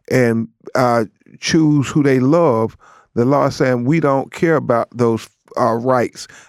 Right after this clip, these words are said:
you know, those, what you think, human rights." They have marginalized them to say, "This is how your life is going to be, and you're not gonna get the protection or the consideration of the law."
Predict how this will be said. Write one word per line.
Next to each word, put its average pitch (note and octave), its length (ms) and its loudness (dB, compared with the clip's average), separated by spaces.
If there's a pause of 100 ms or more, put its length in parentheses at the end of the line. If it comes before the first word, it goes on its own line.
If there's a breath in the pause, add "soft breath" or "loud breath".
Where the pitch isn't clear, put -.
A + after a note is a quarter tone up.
you B2+ 120 2
know, B2 240 2
those, A#2+ 380 -2 (360 soft breath)
what D#3 200 -2
you D3+ 80 -6
think, D3 360 -2
human D#3+ 400 0
rights." A2 500 0 (540 soft breath)
They C3 220 2 (260)
have B2+ 420 -2
marginalized C#3 880 0
them C3 220 0
to B2+ 100 -4
say, A2+ 320 0 (300 soft breath)
"This C#3 280 0
is B2+ 180 0
how C3 260 0
your B2+ 240 0
life B2+ 400 0
is A#2+ 140 -4
going B2 280 0
to - 140 -8
be, G#2+ 480 -2 (460 loud breath)
and A2+ 480 0
you're C3+ 220 0
not C#3+ 400 -2
gonna A#2 220 -2
get A2+ 220 -4
the G#2 80 -4
protection A2 540 -4
or G#2+ 80 0
the A2 100 -4
consideration A#2 640 -4
of A#2 120 -6
the B2 80 -10
law." A#2+ 260 0